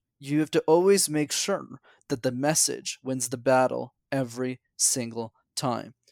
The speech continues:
Was I scared when those executives <laughs> were kind of co-, trying to contradict me, trying to give me different ways of thinking? Yeah, absolutely. But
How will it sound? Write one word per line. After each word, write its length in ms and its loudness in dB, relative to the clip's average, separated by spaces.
Was 200 4
I 80 10
scared 500 4
when 120 2
those 180 6
executives 760 4
<laughs> 160 -20
were 120 2
kind 220 6
of 200 6
co-, 180 6
trying 220 4
to 60 2
contradict 600 0
me, 180 2
trying 200 0
to 60 -2
give 180 -4
me 100 -4
different 320 -4
ways 200 -2
of 80 -10
thinking? 420 -6
Yeah, 180 10
absolutely. 720 2
But 720 8